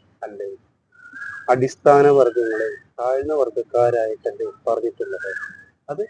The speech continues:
പറഞ്ഞവന്റെ അറിവില്ലായ്മയാണ്. യഥാർത്ഥത്തിൽ നമ്മൾ ശ്രദ്ധിച്ചാൽ മനസ്സിലാകുന്ന, നമ്മുടെ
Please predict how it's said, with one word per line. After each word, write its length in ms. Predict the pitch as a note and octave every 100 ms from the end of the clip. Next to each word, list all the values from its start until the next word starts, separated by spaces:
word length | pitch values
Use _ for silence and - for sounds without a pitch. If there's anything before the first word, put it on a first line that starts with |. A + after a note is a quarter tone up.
| _
പറഞ്ഞവന്റെ 800 | C#3 C3 C#3+ D#3 D#3+ E3 E3+ F#3 - -
അറിവില്ലായ്മയാണ്. 880 | A#2 B2 D#3 E3 E3+ F3 D3+ G2+ - _ _ _ - _ _ _ _ _ _
യഥാർത്ഥത്തിൽ 680 | C#3+ D3 D3+ D#3+ D#3+ E3+ F#3+ G3+
നമ്മൾ 200 | C#3+ B2+
ശ്രദ്ധിച്ചാൽ 640 | - - A#2+ B2 - - D3 -
മനസ്സിലാകുന്ന, 840 | B2+ A2 B2+ A#2+ A2 G2+ F#2+ - - _ _ _ _ - - - - - - - - D3
നമ്മുടെ 260 | D#3 D3+